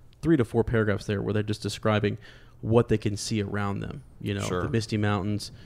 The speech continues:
Speaker 1: Gon-, uh, Gondor, Rohan, uh, the different inhabitants there, and, and what have you. So, uh, and as they're doing that, riders. They see
Speaker 2: Yeah.
Speaker 1: riders.
Speaker 2: Yeah.
Speaker 1: Okay. "Many riders on swift steeds are coming towards us."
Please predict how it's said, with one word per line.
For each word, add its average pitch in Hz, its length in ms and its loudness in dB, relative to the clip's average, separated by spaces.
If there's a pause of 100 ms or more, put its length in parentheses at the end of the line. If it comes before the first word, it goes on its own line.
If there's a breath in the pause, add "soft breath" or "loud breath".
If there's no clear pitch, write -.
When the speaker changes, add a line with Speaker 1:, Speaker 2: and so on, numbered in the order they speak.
(300 loud breath)
Speaker 1:
Gon-, 107 280 0 (140)
uh, 110 220 -4
Gondor, 104 720 0 (180)
Rohan, 107 600 0 (300 loud breath)
uh, 98 140 -2
the 101 80 -2
different 104 440 -2
inhabitants 101 580 0
there, 98 440 -2
and, 107 280 -6
and 104 100 -4
what 104 140 -2
have 110 200 -4
you. 110 120 -6
So, 107 260 -2 (500 loud breath)
uh, 62 220 -2
and 117 140 0
as 131 200 4
they're 117 120 2
doing 165 400 4
that, 101 360 -2 (300)
riders. 113 640 -2 (1080)
They 104 100 -2
see 123 220 -2
Speaker 2:
Yeah. 117 100 2
Speaker 1:
riders. 110 580 0 (140)
Speaker 2:
Yeah. 78 200 -10
Speaker 1:
Okay. 104 360 -2 (340 loud breath)
"Many 127 220 4
riders 123 340 4
on 104 160 0
swift - 280 -2
steeds 117 360 0
are 110 60 2
coming 117 360 0
towards 107 600 -2
us." - 400 -12